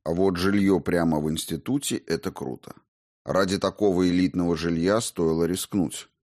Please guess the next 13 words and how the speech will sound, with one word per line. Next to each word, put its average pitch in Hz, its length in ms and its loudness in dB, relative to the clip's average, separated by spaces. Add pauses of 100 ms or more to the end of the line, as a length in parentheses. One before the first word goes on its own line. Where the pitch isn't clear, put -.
(180)
Другое 98 500 2
общежитие 131 680 0
располагалось 101 800 0
на 92 140 -2
краю 87 340 -2
города, 85 540 0 (200)
и 101 80 0
добираться 95 640 0
туда 98 440 0
надо 104 280 2
было 87 280 0
около 82 480 -6
часа, - 500 -8